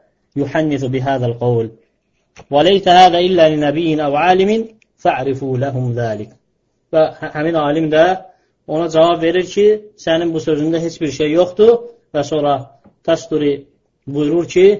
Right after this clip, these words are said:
bu məqam, yəni bu cür soruşub cavab vermək ancaq peyğəmbərlərə xas olan bir şeydir və alimlər də onlardan sonra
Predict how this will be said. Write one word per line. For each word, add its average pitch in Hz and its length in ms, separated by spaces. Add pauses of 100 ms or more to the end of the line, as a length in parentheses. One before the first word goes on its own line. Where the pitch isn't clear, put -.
(500)
bu 160 140
məqam, 143 440 (120)
yəni 156 320
bu 196 140
cür 180 220 (600)
soruşub 170 480
cavab 165 380
vermək 180 500 (120)
ancaq 156 460 (300)
peyğəmbərlərə 165 720
xas 190 260
olan 170 240
bir 156 100
şeydir 170 440 (500)
və 160 100
alimlər 156 520
də 151 60
onlardan 147 480
sonra 143 280